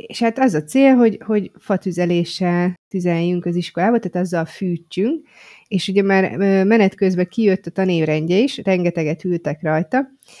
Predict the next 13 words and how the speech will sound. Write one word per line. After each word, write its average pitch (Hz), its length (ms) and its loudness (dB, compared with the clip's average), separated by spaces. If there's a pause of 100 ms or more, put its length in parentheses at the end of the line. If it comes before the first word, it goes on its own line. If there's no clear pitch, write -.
(320)
amiben, 196 640 2
ö, 190 220 2
azért 196 280 2
hozzátették 185 720 0
azt 196 220 -2
is, 185 120 -4
hogy 170 140 -6
jó, 226 200 2
tavaszi 196 400 -2
szünet, 185 380 -2
törődő 160 380 -4
téli 185 320 0
szünet, 214 360 -2